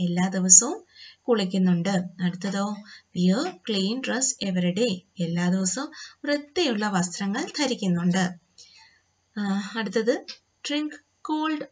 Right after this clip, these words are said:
boiled water. ആ, തിളപ്പിച്ചാറിയ വെള്ളം മാത്രമാണ്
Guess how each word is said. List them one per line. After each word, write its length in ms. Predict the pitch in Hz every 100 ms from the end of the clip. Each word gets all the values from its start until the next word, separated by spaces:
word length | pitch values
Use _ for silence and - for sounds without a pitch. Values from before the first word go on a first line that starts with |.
| 220
boiled 340 | 226 233 233 - 208
water. 320 | 202 185 180 - _ _ _ _ _ _ _ _ _ -
ആ, 40 | 240 196 180
തിളപ്പിച്ചാറിയ 720 | 185 180 180 185 202 185 196 208
വെള്ളം 240 | 180 190 190
മാത്രമാണ് 580 | 180 180 240 190 175